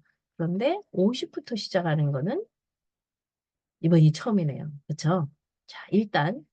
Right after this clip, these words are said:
배수가 뭔지는 알고 있나요? 배수는 어떤 수의 한 배, 두 배, 세 배 한 수를 배수라고 하죠. 그러면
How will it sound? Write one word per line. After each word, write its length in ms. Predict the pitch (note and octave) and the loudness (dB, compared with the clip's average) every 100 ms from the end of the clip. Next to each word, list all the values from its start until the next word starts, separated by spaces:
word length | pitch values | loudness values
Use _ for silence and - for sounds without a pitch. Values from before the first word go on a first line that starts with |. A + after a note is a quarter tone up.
| - | 0
배수가 380 | A#3+ D#4 D#4 A#3+ | 4 4 4 6
뭔지는 540 | F#3+ G3 G3 A#3 G4 _ _ _ _ _ | 6 4 2 -2 -6 _ _ _ _ _
알고 220 | D#3+ F#3 | 0 0
있나요? 380 | E3+ C#3+ D3+ D#4+ - _ _ _ _ _ _ _ _ | 0 -2 -4 -8 -14 _ _ _ _ _ _ _ _
배수는 840 | - E3 D3+ E3 G3 G#3+ F3 D3+ D#3 - _ _ | 2 2 4 4 4 4 4 2 -2 -14 _ _
어떤 360 | C#3+ C#3+ F3+ | -4 2 0
수의 480 | F3+ D#3+ D#3+ F3+ A#3 | 0 0 2 2 0
한 240 | A#3 C4 B3 | -4 -8 -4
배, 160 | B3 | -2
두 180 | G#3 E3+ | 0 0
배, 120 | G3+ | 0
세 200 | A#3 F4 | 0 -2
배 100 | E4 | 0
한 220 | A#3+ B3 A#3 | -2 -4 -8
수를 300 | A3+ G#3+ G#3 | -4 -4 0
배수라고 540 | G#3 G3+ F3+ D#3 E3+ | 2 2 0 -2 -4
하죠. 580 | F#3 G3 D#3+ E3 D3+ D3 _ _ _ _ | -8 -6 -6 -4 -6 -8 _ _ _ _
그러면 440 | E3+ D#3+ A#3 G4+ | 0 2 2 0